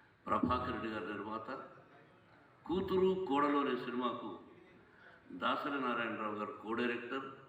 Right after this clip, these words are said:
రైటర్. ఆ సినిమాకు నేను అప్రెంటిస్గా పనిచేశాను, అంటే క్లాప్ అసిస్టెంట్ అంటారు లేదా క్లాప్ బాయ్ అంటారు.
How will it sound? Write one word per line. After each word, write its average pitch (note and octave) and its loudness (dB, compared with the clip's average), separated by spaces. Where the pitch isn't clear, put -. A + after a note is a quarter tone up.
రైటర్. A2 -4
ఆ C#3+ 4
సినిమాకు F3+ 2
నేను B2 0
అప్రెంటిస్గా B2+ -2
పనిచేశాను, G2 -10
అంటే C3 -8
క్లాప్ A2 -6
అసిస్టెంట్ A2 -2
అంటారు G#2+ 0
లేదా A#2+ 0
క్లాప్ A2 -2
బాయ్ G2+ -2
అంటారు. F#2+ -8